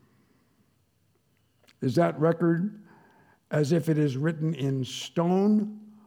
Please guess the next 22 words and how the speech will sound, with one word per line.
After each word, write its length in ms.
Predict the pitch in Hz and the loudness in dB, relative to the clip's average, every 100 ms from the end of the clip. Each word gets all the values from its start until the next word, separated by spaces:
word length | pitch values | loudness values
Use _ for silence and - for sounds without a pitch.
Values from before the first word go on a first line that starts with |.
| _ _ _ _ _ _ _ _ _ _ _ _ _ _ - | _ _ _ _ _ _ _ _ _ _ _ _ _ _ -10
or 180 | 131 131 | -6 -6
instead 320 | 123 143 143 | -4 0 0
of 140 | 131 | 0
being 240 | 135 135 127 | -2 -2 -2
covered 340 | 135 135 139 | -2 -2 -2
by 140 | 123 | -4
blood? 340 | 117 123 104 101 - _ _ _ _ _ _ _ _ _ _ _ _ - _ _ _ _ | -4 -6 -6 -10 -18 _ _ _ _ _ _ _ _ _ _ _ _ -20 _ _ _ _
Do 140 | - 143 | -2 2
I 60 | |
have 160 | 151 165 | 2 4
a 40 | |
list 300 | 147 170 165 | 4 2 0
of 160 | 165 135 | -2 -2
wrongs 560 | 151 165 180 202 202 - | 0 0 0 0 -2 -4
done 280 | 185 196 | -4 -2
to 80 | 185 | -2
me? 260 | 202 202 240 - - _ _ _ _ _ _ _ _ _ _ _ _ _ _ _ _ _ _ _ | -2 -2 -6 -10 -20 _ _ _ _ _ _ _ _ _ _ _ _ _ _ _ _ _ _ _
Proverbs 440 | 131 135 139 131 | -4 -2 -2 -4
ten 280 | - 139 139 | -2 0 -2
twelve 540 | - 165 160 131 139 | -2 0 0 -4 -6
says, 280 | - 135 123 | -6 -4 -4
"Love 520 | 123 139 160 143 120 | -4 -2 -2 -4 -10